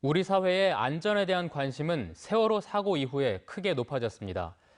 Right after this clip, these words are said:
하지만 안전사고는 끊이지 않고 있고 시민들의 안전 불감증도 여전합니다. 그래서 엠비씨 경남은 올 한 해 경남의 안전 문제를 집중적으로 들여다보겠습니다.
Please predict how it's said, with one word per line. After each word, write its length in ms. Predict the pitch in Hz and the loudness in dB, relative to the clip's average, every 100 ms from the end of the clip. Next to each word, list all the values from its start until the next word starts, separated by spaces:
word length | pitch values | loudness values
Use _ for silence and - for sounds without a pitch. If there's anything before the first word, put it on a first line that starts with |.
| _ - | _ -6
하지만 360 | 143 160 170 | -2 0 -2
안전사고는 1000 | 95 117 147 196 202 185 175 175 196 190 | -4 -4 -2 -2 0 -2 0 0 -2 -4
끊이지 320 | 226 226 208 | -4 -2 0
않고 320 | 156 123 - 131 | -2 -2 -4 -4
있고 400 | - 107 82 _ _ _ | -2 -6 -6 _ _ _
시민들의 540 | - 208 196 170 175 | -4 -2 0 0 2
안전 480 | 110 123 151 180 175 | 0 -2 0 -2 -2
불감증도 840 | - 135 147 143 127 117 127 117 90 | -4 -2 -2 -2 -4 -4 -2 -2 -2
여전합니다. 640 | 104 104 117 95 85 78 - _ _ _ _ - | -4 -2 -2 -4 -8 -10 -14 _ _ _ _ -2
그래서 280 | 135 139 | 0 2
엠비씨 260 | 135 147 147 | 2 0 -2
경남은 500 | 139 139 143 165 98 - - | 0 2 0 0 -4 -10 0
올 160 | 131 156 | 2 2
한 120 | 170 | 2
해 260 | 147 87 - | 0 -2 -6
경남의 400 | 131 143 156 156 | -4 -2 0 0
안전 400 | 113 139 180 170 | 0 0 0 0
문제를 520 | 143 131 143 85 - | 0 2 2 0 -6
집중적으로 840 | - 131 - 190 180 151 135 127 113 | -10 -8 -4 -2 0 0 2 0 0
들여다보겠습니다. 880 | 135 127 104 98 92 90 85 82 | -2 0 0 -4 -8 -10 -10 -10